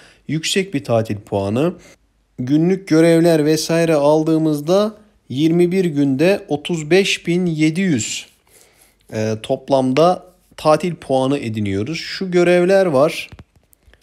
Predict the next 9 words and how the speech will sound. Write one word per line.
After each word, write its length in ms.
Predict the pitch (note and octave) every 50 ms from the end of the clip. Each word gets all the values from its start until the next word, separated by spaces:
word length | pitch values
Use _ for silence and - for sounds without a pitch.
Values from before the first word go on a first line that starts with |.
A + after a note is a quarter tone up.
| _ _ _ _ _ _ _ _ _ _ _ _ _ - C3+
Ee, 680 | B2 B2+ B2 B2 B2 B2 B2 B2 B2 B2 B2 B2 B2 B2
şuradaki 920 | A#2 - - - D#3+ D#3 C3+ D3+ C#3+ D3 - - D3+ D3+ D#3 D3+ - - _ _ _ _ _ _ _ _ _
kırk 320 | - - D3 C3+ - - -
iki 180 | - D#3+ D3+
günlük 420 | D3 D3 C#3+ C#3 C#3 C#3 C3+ - -
görevler 560 | C3 C3 C3 C3 B2+ B2+ B2+ C3+ C3+ C3+ C3
vesaire 480 | C3 C3 B2+ - - C#3 C#3 C#3+ D3+ D3+
var. 320 | C3+ A#2 A2+ A#2 B2 C3
Buradan 460 | D3+ D#3 D3+ D3 D3+ D3+ D#3 D#3 D3+